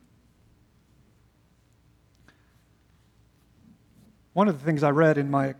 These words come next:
experience yesterday was a whole book. And this book said, it's a new book about the Bible, and it said, "The Bible's inspired in the same way you are inspired."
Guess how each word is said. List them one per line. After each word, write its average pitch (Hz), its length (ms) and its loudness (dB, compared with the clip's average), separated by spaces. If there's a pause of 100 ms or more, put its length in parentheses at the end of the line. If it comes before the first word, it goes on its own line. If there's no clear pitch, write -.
(160)
experience 165 600 -2
yesterday 151 400 0
was 156 180 -2
a 139 60 -4
whole 180 140 0
book. 175 420 -4 (720)
And 151 280 -2 (760)
this 214 180 0
book 170 360 4
said, 165 380 2
it's - 680 -12
a 156 40 -4
new 220 180 4
book 196 240 4
about 175 220 4
the 156 60 -4
Bible, 151 380 4 (480)
and 160 140 0
it 220 120 -2
said, 156 360 0 (360)
"The 165 60 -2
Bible's 233 500 4
inspired 175 1000 -2 (540)
in 190 160 0
the 190 80 -2
same 180 320 -2
way 165 120 0
you 151 320 -2
are 127 160 -4
inspired." 123 680 -14